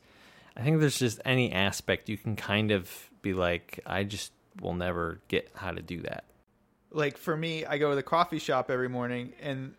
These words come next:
Speaker 2: I go there enough, they know my name, and I just, I am the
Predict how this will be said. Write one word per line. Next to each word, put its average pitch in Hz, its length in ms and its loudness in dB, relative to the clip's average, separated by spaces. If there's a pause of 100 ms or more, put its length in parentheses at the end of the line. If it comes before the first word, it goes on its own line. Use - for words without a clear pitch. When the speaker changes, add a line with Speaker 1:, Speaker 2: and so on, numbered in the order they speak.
Speaker 2:
I 147 140 0
go 165 160 6
there 151 160 4
enough, 143 240 0
they 143 120 2
know 139 140 0
my 135 160 0
name, 127 400 -2 (600)
and 139 100 -2
I 139 120 6
just, 147 220 -6 (160)
I 139 160 0
am 135 240 -4
the 127 200 -6